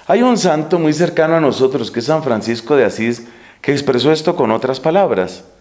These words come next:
El clamor de San Francisco es: "El amor no es amado". O sea, me duele.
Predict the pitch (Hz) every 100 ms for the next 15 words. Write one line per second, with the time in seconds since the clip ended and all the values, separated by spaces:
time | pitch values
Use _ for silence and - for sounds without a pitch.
0 | _ _ _ _ _ _ - 110 120 113
1 | 110 104 - - - - 135 117 107 139
2 | 185 175 123 104 107 104 104 98 117 131
3 | - 123 120 151 - - - _ _ _
4 | _ _ _ _ 127 113 104 104 123 156
5 | 160 - - 107 110 117 123 131 - -
6 | 110 104 107 98 98 113 _ _ _ _
7 | _ _ _ _ 123 147 180 170 220 294
8 | 214 - -